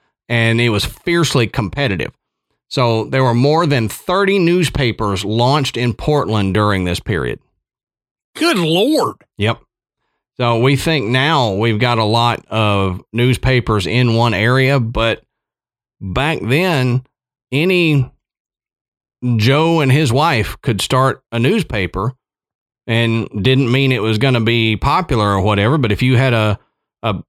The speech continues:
Speaker 1: printing press and some connections to paper, you could start up a newspaper and start
Speaker 2: Yeah,
Speaker 1: printing
Speaker 2: yeah.
Speaker 1: stuff. So there were thirty just in the Portland area.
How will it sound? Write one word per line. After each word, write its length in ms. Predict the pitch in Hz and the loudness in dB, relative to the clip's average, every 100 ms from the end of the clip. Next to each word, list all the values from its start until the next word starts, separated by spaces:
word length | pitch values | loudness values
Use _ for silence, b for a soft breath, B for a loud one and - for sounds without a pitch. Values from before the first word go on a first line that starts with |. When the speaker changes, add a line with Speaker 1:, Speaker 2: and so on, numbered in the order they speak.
| _ | _
Speaker 1:
printing 500 | - 156 160 156 135 | -4 -2 0 0 -2
press 440 | 113 139 139 156 - | -2 -2 0 0 0
and 200 | 117 104 | 0 0
some 420 | 117 107 104 - _ _ _ - | -2 -2 -4 -6 _ _ _ -6
connections 540 | 143 139 147 - 120 - | -2 0 -2 -2 -2 -2
to 80 | 113 | -4
paper, 340 | 151 190 120 | -4 -2 0
you 180 | 107 196 | 0 0
could 140 | 143 | -2
start 280 | - 143 131 | -2 -2 0
up 220 | 185 - - | 0 -4 -6
a 60 | 117 | -2
newspaper 640 | 160 190 110 76 - - _ _ _ - | 0 -2 -4 -8 -8 -16 _ _ _ -8
and 120 | 101 | -6
start 200 | - 143 | -2 -2
Speaker 2:
Yeah, 60 | 247 | 0
Speaker 1:
printing 380 | 170 208 143 92 | -2 0 0 -2
Speaker 2:
yeah. 40 | |
Speaker 1:
stuff. 300 | - 87 - _ _ _ _ | -4 -6 -8 _ _ _ _
So 520 | - 139 127 120 110 _ _ _ _ _ _ _ _ _ _ - | -4 0 2 2 -2 _ _ _ _ _ _ _ _ _ _ -10
there 320 | 117 131 175 | -4 -2 0
were 380 | 165 123 101 - - _ | 0 0 -2 -6 -12 _
thirty 480 | - 208 208 131 104 | -6 0 2 2 2
just 340 | 98 156 139 | 2 0 0
in 240 | 135 143 120 | 0 2 0
the 80 | |
Portland 480 | 107 143 131 117 107 | 0 0 0 0 0
area. 460 | 87 110 76 - | 0 0 0 -6